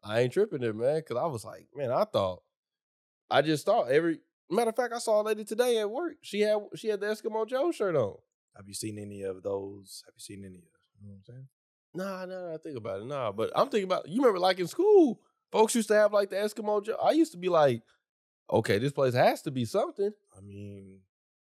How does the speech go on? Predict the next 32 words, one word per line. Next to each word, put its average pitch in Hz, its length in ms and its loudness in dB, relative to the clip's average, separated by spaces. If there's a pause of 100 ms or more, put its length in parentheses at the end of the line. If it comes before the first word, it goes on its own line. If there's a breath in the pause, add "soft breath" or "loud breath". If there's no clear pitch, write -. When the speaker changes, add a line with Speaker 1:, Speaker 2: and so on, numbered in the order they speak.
(200)
Speaker 1:
You 98 140 -2
know, 104 360 0
hey, 98 200 -8
so, 95 420 -8
uh, 104 80 -18 (520 soft breath)
Speaker 2:
was 110 140 -6
anybody 127 480 2
carrying 123 420 -2
watermelon 180 480 0
in 233 120 -4
there? 277 180 -8 (580)
Speaker 1:
<laughs> - 1600 -2 (1500 loud breath)
Not 269 280 4
from 156 140 -2
what 143 140 6
I 127 100 4
saw, 113 340 2
man. 107 460 -2
Speaker 2:
Oh. 151 360 -2 (180)
Speaker 1:
Golly, 110 840 0
man. 101 420 -6
It 107 40 -8
may 156 120 4
have 185 80 4
been 180 120 -2
some 156 120 -18
folks 170 260 -6
making 151 300 -2
jokes 208 260 -2
about 92 240 -8
it, - 100 -20
though. - 240 -12